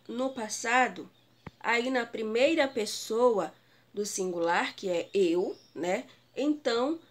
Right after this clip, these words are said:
vai ficar desta maneira: "Eu pintei", certo? E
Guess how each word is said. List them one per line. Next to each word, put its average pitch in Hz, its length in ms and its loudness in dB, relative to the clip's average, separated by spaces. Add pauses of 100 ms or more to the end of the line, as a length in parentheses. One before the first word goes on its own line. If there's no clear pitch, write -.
(140)
vai 269 200 4
ficar 285 340 -2
desta 262 300 0
maneira: 190 580 -2 (140)
"Eu 175 600 0 (3750)
pintei", 202 720 2 (640)
certo? 214 760 0 (1200)
E 339 340 2